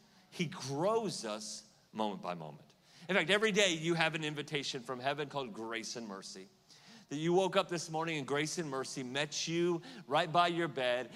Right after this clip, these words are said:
and God was there and faithful, and you have another day. It's an invitation to come and spend time with the King, to come and grow in the ways of the kingdom.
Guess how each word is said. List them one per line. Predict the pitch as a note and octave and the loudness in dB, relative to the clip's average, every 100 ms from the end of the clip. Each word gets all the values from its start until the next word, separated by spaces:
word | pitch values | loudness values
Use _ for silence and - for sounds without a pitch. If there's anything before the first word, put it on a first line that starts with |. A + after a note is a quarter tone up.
| - | -10
and | B2+ A#2+ | -6 2
God | C#3+ E3 | 4 6
was | F3 D3+ | 4 2
there | C#3+ C#3+ C#3 C#3 G3 | 2 2 0 -4 -8
and | C#3+ C#3 | -4 -2
faithful, | - D3 C#3+ C#3+ C3 - G3 | 0 -2 -2 -4 -4 -6 -12
and | C#3 | -6
you | C#3+ | -4
have | C#3+ | -4
another | B2+ C3 D#3 F#3 G#3 | -4 -2 0 4 4
day. | E3 D#3+ D3 D3+ | 4 2 0 -2
It's | B2+ A2+ | -6 -4
an | B2+ - | -6 -2
invitation | E3+ F#3+ F3 E3+ D3 - C#3+ | -2 0 0 -2 -2 -4 -4
to | B2+ A2+ | -6 -6
come | - F#3+ | 0 0
and | F#3 | 0
spend | D#3+ - G3 | -4 0 0
time | F#3 F3+ F#3+ | 2 0 2
with | F3+ | 0
the | F3+ | -2
King, | E3 F#3+ F#3+ F#3 | -2 0 0 0
to | |
come | E3+ F3 F#3+ | -4 -2 -2
and | F3 | -2
grow | C3+ D#3 G3 | 0 2 2
in | G3 | 2
the | F#3 | 0
ways | F3+ F3 D#3+ | 2 0 -2
of | F3 | -4
the | E3 | -4
kingdom. | D#3+ F#3 F3+ | -2 -2 0